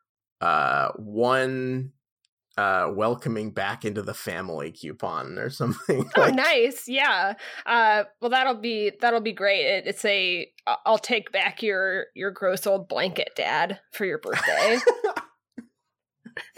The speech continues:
Speaker 1: Oh my God. What if that just gets passed back and forth every year?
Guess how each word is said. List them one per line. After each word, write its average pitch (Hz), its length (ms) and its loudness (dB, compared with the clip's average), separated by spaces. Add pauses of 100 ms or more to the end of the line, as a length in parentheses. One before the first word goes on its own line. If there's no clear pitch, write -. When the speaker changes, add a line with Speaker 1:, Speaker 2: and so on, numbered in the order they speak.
(1900)
Speaker 1:
Oh 160 280 2
my 131 180 -2
God. 131 420 -4
What 143 120 4
if 240 80 4
that 330 140 2
just 233 140 -4
gets 170 220 -2
passed 123 400 -2
back 110 240 -2
and 107 120 -8
forth 98 320 -2
every 95 300 -4
year? 80 380 -6